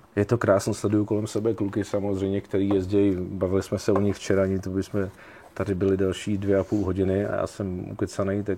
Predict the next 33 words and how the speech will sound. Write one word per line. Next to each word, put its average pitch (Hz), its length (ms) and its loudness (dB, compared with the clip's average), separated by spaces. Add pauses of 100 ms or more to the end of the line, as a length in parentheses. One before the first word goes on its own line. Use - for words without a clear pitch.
(160)
možná 95 420 0
tři. 92 320 -4 (840)
A 92 360 4 (320)
to 104 80 0
víš, 104 140 2
že 104 80 4
mě 110 120 0
to 113 100 2
strašně 117 320 0
lákalo, 98 520 4
že 90 60 -4
jsme 98 120 -6
se 98 120 -4
bavili 92 280 2
třeba, 95 340 4 (2000)
nebudu 101 360 4
jmenovat 98 340 2
prostě, 95 260 -4
že 95 100 0
jsou 98 180 2
kluci, 95 320 -6
že 92 100 0
jo, 90 100 0 (100)
pryč 85 300 -2
půl 95 260 -2
roku, 92 320 -2 (520)
pak 85 140 2
přijedou 90 520 0
sem, 92 420 -2 (540)
musí 95 380 -2
vydělat 95 280 0
spoustu 107 420 -4
peněz 98 440 -4